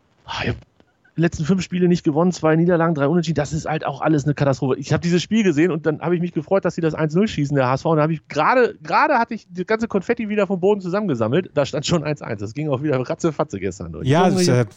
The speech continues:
Speaker 2: Klaus Jasula rutscht dann einfach weg und, äh, sieht dann aus wie, wie, wie der größte Depp.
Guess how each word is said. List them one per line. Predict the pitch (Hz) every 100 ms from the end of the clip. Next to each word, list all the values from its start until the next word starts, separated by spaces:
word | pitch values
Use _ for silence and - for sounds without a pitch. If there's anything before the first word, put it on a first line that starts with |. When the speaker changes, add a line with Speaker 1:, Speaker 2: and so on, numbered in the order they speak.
| _
Speaker 2:
Klaus | 131 131 -
Jasula | 127 117 151 143 143
rutscht | 135 139 -
dann | 143
einfach | 131 135 117
weg | 131 -
und, | 113 104 -
äh, | 113
sieht | 107 117
dann | 117
aus | 117 -
wie, | 117 117 117
wie, | 117 117 110
wie | 113
der | 113
größte | 104 120 120 120
Depp. | 104 120